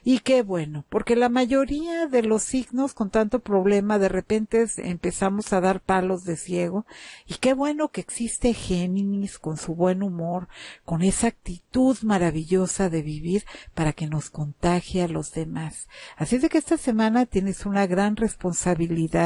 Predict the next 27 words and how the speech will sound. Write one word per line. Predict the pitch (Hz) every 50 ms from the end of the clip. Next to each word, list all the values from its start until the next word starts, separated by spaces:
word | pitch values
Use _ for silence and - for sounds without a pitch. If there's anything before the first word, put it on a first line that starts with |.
| 170 - -
Géminis. | - - 175 160 165 170 156 - - 170 - - - _ - - _ - - -
A | - - 208 208
ti | - - 311
esta | 330 - - 403 381
semana | - - 247 220 208 190 196 208 220 254 294 302 _ -
te | - 175 165
toca | - _ - 254 262 262 - - 339 339
salir | 330 - - 190 165 190 220 233 220
con | - 254 247 233
una | 233 226 226 233 220
gran | 185 185 190 208 233 262 311 320
sonrisa | - - - 359 349 - - 196 208 202 196 - - 247 247
de | 240 226 180
tu | - - 175
casa | - - - 165 151 143 - - - 185 220 294 - _ _ _ _ _ _ _ _ _ _ _ _ - - - - _ _ -
y | 240 240 233 226 220 -
tratar | - - 202 175 170 170 - - 196 202 214 233 247 262
de | 320 285
no | 220 226 233
salir | - - 269 254 214 196 214 214 -
peleado | - - 233 220 202 180 180 175 175 180 196 208
con | - - 170 160
nadie. | 160 180 180 175 180 175
Ya | 175 220 240 247
te | - - 302 302
la | 285 269 240
sabes, | - - 170 156 160 - - -